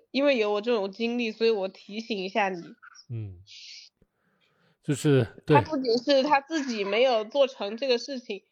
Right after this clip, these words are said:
Speaker 1: 他还要去到处举报你，还要去散布关于你的不实谣言，
Speaker 2: 嗯，
Speaker 1: 然后断章取义地说一些话，
Speaker 2: 嗯。
Speaker 1: 这样都会有的。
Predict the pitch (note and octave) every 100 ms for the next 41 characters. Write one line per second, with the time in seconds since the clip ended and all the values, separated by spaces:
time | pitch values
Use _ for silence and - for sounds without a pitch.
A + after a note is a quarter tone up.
0 | _ - C4 B3 A#3+ B3 A#3+ B3 A3+ A#3
1 | A#3 A#3 A#3+ A3+ F#3+ A#3+ B3 A3+ F#3+ G#3+
2 | A3 A3 G#3 A3+ A3+ A3 G#3 G#3+ G#3+ A3+
3 | F#3+ F#3+ B3+ A#3+ - G#3 G#3+ F#3+ G3+ G#3+
4 | G3+ G#3+ _ B2+ A#2 G#2+ A3 A#3 A3 A3
5 | C4+ B3 B3 C4+ - G#3 A3+ G#3 G3 -
6 | A3+ A3 A3 A3 G#3 F#3+ G#3 F#3+ D#3+ -
7 | _ _ A3+ B3+ C#4 A3+ D#3+ B2+